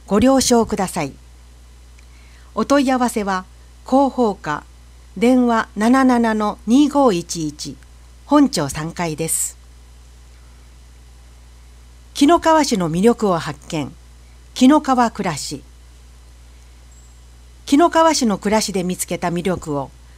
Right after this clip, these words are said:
ハッシュタグ、紀の川暮らしをつけて、Instagramに投稿ください。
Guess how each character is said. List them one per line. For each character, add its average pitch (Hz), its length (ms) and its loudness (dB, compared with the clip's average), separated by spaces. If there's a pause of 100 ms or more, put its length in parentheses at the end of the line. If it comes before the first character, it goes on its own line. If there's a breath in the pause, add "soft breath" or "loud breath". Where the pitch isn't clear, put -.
ハ - 140 -4
ッ 208 40 0
シ - 200 -2
ュ 254 80 -2
タ 226 160 0
グ、 196 240 -6 (340 soft breath)
紀 285 140 4
の 320 100 4
川 311 260 2
暮 285 160 -4
ら 285 100 2
し 202 140 -4
を 156 80 -2
つ 151 120 -8
け 160 120 -6
て、 147 280 -8 (360 soft breath)
Instagram 254 760 2
に 156 120 -2
投 208 220 -2
稿 220 220 0
く 202 100 -6
だ 196 120 0
さ 160 180 -2
い。 131 100 -8